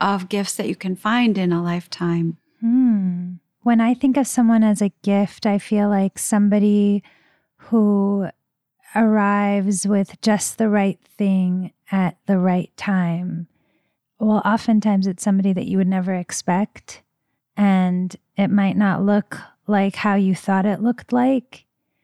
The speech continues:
Speaker 2: but it comes in a form and you just get exactly what you need, and you didn't think that it could come from that source, but it does.
Speaker 1: Yes. I think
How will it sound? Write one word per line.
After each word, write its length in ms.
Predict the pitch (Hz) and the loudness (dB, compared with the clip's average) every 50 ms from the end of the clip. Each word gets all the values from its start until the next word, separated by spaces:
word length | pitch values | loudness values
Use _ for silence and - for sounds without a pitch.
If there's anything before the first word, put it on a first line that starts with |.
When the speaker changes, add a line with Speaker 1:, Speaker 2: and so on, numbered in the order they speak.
| _ _ _ _ _ _ _ _ _ _ - | _ _ _ _ _ _ _ _ _ _ -2
Speaker 2:
but 260 | 220 208 196 - - - | 0 0 0 0 -2 -4
it 200 | 208 - - - | -6 -8 -8 -8
comes 840 | - - 208 190 190 196 208 214 214 214 202 - - - - - _ _ _ _ _ _ _ _ _ _ | -6 -4 -2 0 0 0 2 2 2 0 0 -2 -6 -10 -12 -14 _ _ _ _ _ _ _ _ _ _
in 160 | 208 208 196 196 | 0 2 2 4
a 240 | 190 190 190 190 | 2 2 0 0
form 760 | - - - - 202 196 196 196 202 208 220 226 226 226 - - _ - | -2 -6 -6 -2 0 0 2 2 2 2 2 2 2 2 0 -2 _ -2
and 580 | 208 202 196 190 190 185 185 185 190 185 - - _ _ _ _ _ _ _ _ _ | 0 2 2 2 2 2 2 0 0 -2 -6 -12 _ _ _ _ _ _ _ _ _
you 120 | - 226 196 | -2 0 2
just 260 | 214 220 - - - | 2 0 0 -2 -2
get 200 | 208 196 - - | -2 -2 0 0
exactly 500 | 208 196 185 202 180 196 - - 202 190 | -2 0 0 0 0 0 0 -2 0 0
what 160 | 185 180 - | 0 0 0
you 100 | 185 180 | 0 0
need, 280 | 185 185 190 190 175 185 | 0 2 0 0 -2 -2
and 220 | 175 175 165 - - _ _ _ | -2 -4 -4 -6 -10 _ _ _
you 220 | - 196 196 170 - _ _ - | 0 0 0 0 -2 _ _ -2
didn't 340 | 214 202 190 196 185 196 - | 0 2 2 2 0 0 0
think 220 | 214 202 196 - | 0 0 0 0
that 100 | - 190 | 0 -2
it 140 | 185 170 - | -2 -4 -6
could 160 | - 190 - | -8 -10 -10
come 280 | - - 226 202 196 196 | -6 -2 0 0 0 0
from 240 | 196 - 196 185 185 | -2 -2 -2 0 0
that 240 | 180 175 170 - - | 0 -2 -4 -6 -8
source, 500 | - - 196 190 180 170 175 - - - | -6 -2 0 0 0 0 -2 -4 -6 -6
but 160 | - 175 175 | -6 -6 -6
it 160 | 175 - - _ - | -6 -6 -8 _ -6
does. 580 | 170 156 135 - - 151 - - - - - _ _ _ _ _ _ _ _ | -6 -4 -4 -6 -10 -12 -14 -14 -14 -14 -16 _ _ _ _ _ _ _ _
Speaker 1:
Yes. 800 | - 208 214 208 220 220 226 240 247 240 220 208 - - - - - - - - - - | -14 -10 -6 -4 -2 0 0 0 2 0 0 -2 -4 -6 -10 -12 -14 -12 -12 -12 -6 -4
I 140 | - 233 226 | -2 -2 -2
think 640 | 233 _ - 277 277 294 302 311 302 - - - - | -4 _ -2 0 2 2 2 2 0 -4 -10 -14 -14